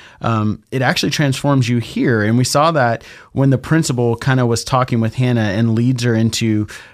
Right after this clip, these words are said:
a relationship with Christ in that salvation moment. Because, uh, you know,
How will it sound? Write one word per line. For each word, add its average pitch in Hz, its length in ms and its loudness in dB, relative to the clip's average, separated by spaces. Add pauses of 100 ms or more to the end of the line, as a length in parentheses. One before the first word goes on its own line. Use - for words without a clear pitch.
a - 80 0
relationship 120 640 2
with 104 140 -6
Christ 127 340 -2
in 110 60 -2
that 90 140 -4
salvation 107 560 -2
moment. 107 440 0 (440)
Because, 127 580 0
uh, 101 420 -6 (800)
you 139 100 4
know, 107 220 2